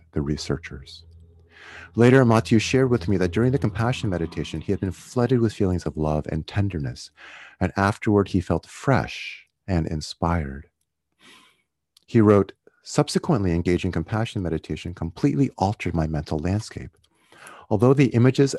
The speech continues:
of suffering children were still as vivid as before, they no longer induced distress. Instead, I felt natural and boundless love for these children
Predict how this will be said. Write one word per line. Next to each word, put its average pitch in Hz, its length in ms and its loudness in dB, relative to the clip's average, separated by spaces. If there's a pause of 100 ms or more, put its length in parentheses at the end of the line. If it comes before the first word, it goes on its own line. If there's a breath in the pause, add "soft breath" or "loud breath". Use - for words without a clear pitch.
of 95 200 -2
suffering 104 360 -2
children 95 340 -4
were 92 100 -4
still 101 220 -6
as 85 180 -4
vivid 101 340 -2
as 90 260 -8
before, 95 560 -8 (440 loud breath)
they 98 100 -6
no 101 180 0
longer 127 320 0
induced 90 560 -2
distress. - 920 -6 (440)
Instead, 110 360 0
I 107 120 0
felt 101 220 -2
natural 104 420 -2
and 92 180 -2
boundless 92 440 0
love 101 260 0
for - 120 -8
these 80 180 -2
children 67 400 -8